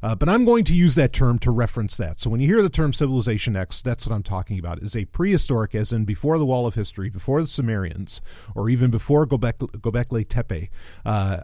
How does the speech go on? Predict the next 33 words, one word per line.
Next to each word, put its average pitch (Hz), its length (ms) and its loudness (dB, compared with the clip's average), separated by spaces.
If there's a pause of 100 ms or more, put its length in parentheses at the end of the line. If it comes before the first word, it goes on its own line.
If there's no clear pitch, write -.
I, 113 420 -6
you 117 100 -4
know, 90 260 -2
a, 110 180 -6
a - 60 -6
civilization 127 680 2
that 104 180 -2
reached - 640 -6
an 113 100 -2
incredible 113 460 0
point 104 240 -2
of, 95 100 -4
a, 92 160 -4
you 107 100 -6
know, 95 120 -2
of 92 120 -4
an 90 160 -6 (120)
advancement, 104 640 -4 (320)
or 107 160 0
an 104 60 2
interesting 113 420 0
point 101 240 0
of 87 60 -4
advancement 85 680 -8
that 98 180 -4
we 95 320 -2 (280)
never 101 400 0
expected. - 580 -4 (360)
Um, 98 360 -2 (140)
you 113 140 0
know, 101 120 0
it, 120 180 -8 (460)
Atlantis, - 840 4